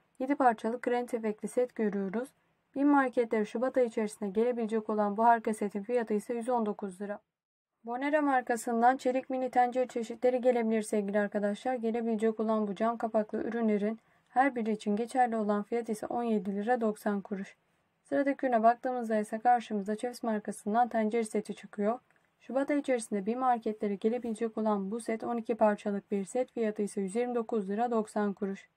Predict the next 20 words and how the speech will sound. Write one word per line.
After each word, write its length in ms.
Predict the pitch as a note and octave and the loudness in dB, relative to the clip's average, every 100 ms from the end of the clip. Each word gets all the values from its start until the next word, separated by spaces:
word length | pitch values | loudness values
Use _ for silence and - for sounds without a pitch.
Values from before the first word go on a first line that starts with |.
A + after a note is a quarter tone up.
| _ _ _ _ _ _ _ _ _ _ C4 | _ _ _ _ _ _ _ _ _ _ -8
Bir 80 | |
marketlere 680 | C#4 C#4+ C4+ C4 A#3+ A#3 A3 | 2 2 4 0 0 2 2
gelmesini 500 | G#3 G#3+ A#3 A3+ C#4 | 4 4 2 0 -2
istediğiniz 520 | C4+ - A3+ A#3 A3 B3 | -2 -4 -4 -2 -2 -4
ürünleri 420 | A#3 A3 G#3 G#3 | 0 0 2 0
yorumlar 420 | G#3+ A#3 B3 B3 | -2 2 2 2
kısmına 360 | B3 A3 G#3+ G#3 | -2 -4 -2 2
yazmayı 460 | A#3 A#3 G#3+ G#3 | 2 2 0 0
unutmayın 440 | A3+ A3+ B3 A#3 G#3 | -2 -6 -4 -2 -2
lütfen. 340 | - G#3+ A#3+ _ _ _ - | -2 -4 -4 _ _ _ -2
Aynı 180 | C4 B3 | 0 4
zamanda 380 | A#3+ A3+ G#3 | 4 4 0
video 220 | A3 A#3 A3+ | -2 -2 -2
içerisinde 580 | G#3+ G#3 F#3 G#3+ G3+ | 0 -2 -2 -6 -4
en 240 | - B3 A#3+ | -2 -2 2
beğendiğiniz 420 | A#3 G#3+ G#3 G#3+ | 2 2 -2 -2
ürünü 260 | A3+ A3 G#3 | -2 0 0
de 60 | |
yorumlara 420 | G#3 A3+ G#3+ G3+ | -2 0 0 0
yazabilirsiniz. 840 | G#3 G3 A3+ A3+ A#3 - G#3 A3 | -2 -2 -2 -2 -4 -4 -4 -4